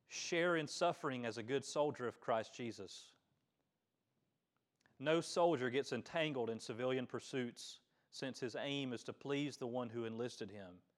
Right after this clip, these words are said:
An athlete is not crowned unless he competes according to the rules. It is the hardworking farmer who ought to have the first share of the crops. What's the point of all these analogies about the soldier and the athlete and the farmer?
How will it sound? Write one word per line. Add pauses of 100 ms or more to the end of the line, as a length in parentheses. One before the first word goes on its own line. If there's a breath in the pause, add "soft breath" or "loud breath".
(840)
An
athlete
is
not
crowned
unless
he
competes
according
to
the
rules. (800)
It
is
the
hardworking
farmer
who
ought
to
have
the
first
share
of
the
crops. (500 soft breath)
What's
the
point
of
all
these
analogies (720)
about
the
soldier
and
the
athlete
and
the
farmer?